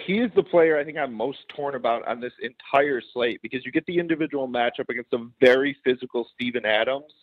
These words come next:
Uh, they played each other, I think it was, you know, three-ish weeks ago, and Valanciunas actually played solid minutes in that game, thirty-two minutes, and failed to get you to forty fantasy points. I know he's seventy-one hundred, but I think these guys in the mid-tier tonight, you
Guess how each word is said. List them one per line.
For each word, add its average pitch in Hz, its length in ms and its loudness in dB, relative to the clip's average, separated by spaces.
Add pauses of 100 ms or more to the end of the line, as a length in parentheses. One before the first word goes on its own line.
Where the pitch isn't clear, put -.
(560)
Uh, 127 160 6
they 160 140 -2
played 226 260 0
each 233 160 -8
other, 175 260 0
I 165 60 -2
think 170 140 -8
it 165 60 -2
was, 135 300 -4
you 120 120 -8
know, 110 180 -8
three-ish 151 640 0
weeks 151 240 -6
ago, 147 520 2 (440)
and 131 260 4
Valanciunas 180 560 2
actually 151 280 -2
played 143 300 -2
solid 131 320 0
minutes 123 240 -8
in 110 60 -10
that 101 160 -6
game, 107 220 -6 (100)
thirty-two 147 460 4
minutes, 143 340 -2
and 123 140 -6 (100)
failed 151 360 6
to 143 60 -2
get 135 280 2
you 113 180 0
to 117 120 0
forty 123 360 -2
fantasy 117 420 -2
points. 92 280 -8 (520)
I 139 160 2
know 175 360 2
he's 151 280 -14
seventy-one 143 580 -4
hundred, 131 500 -4
but 117 100 2
I 107 80 2 (140)
think 180 200 -4
these 156 200 -6
guys 135 300 4
in 127 60 -18
the 113 100 -8
mid-tier 120 460 -4
tonight, 113 440 -2 (440)
you 147 120 -4